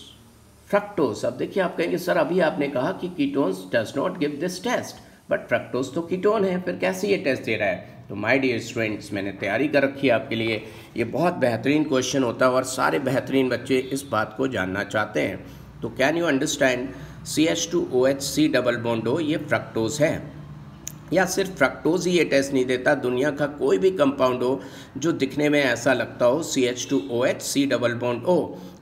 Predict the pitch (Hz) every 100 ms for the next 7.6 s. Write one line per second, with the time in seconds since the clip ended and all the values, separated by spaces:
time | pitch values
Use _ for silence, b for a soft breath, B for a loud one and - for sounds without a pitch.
0 | - 139 151 - 170 156 120 117 113 -
1 | 143 135 127 123 127 123 117 139 - 127
2 | 107 127 - B B B B 120 123 117
3 | - 117 - 160 214 214 - - 175 190
4 | 143 143 156 170 175 139 - 196 196 190
5 | 165 147 143 120 123 127 120 113 120 127
6 | 127 135 127 113 113 - 262 240 - -
7 | - 139 135 127 117 104